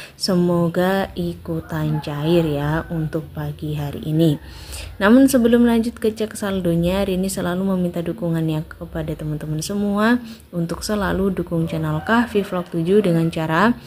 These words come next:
like, komen, dan subscribe channel Kahfi Vlog tujuh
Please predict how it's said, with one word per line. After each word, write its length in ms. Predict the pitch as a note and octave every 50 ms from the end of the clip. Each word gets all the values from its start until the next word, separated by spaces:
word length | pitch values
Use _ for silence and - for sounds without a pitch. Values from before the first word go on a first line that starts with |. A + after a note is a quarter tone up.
| - - - - - -
like, 380 | D#3 D#3+ D#3 E3 F#3+ A3+ A#3 - - - - - - - - -
komen, 480 | A3+ A#3 A#3 G#3+ G#3 G3+ G#3 G#3 G#3+ - -
dan 240 | F3+ E3+ E3 D#3+ E3
subscribe 560 | E3+ - E3+ D#3+ - - - F#3 F#3 F3+ -
channel 320 | - E3+ D#3+ D#3 D#3 E3
Kahfi 320 | - A3+ A3+ A3+ - A3 F#3
Vlog 240 | - F#3 F3 -
tujuh 400 | - E3+ D#3+ E3+ F3 G3+ B3 B3+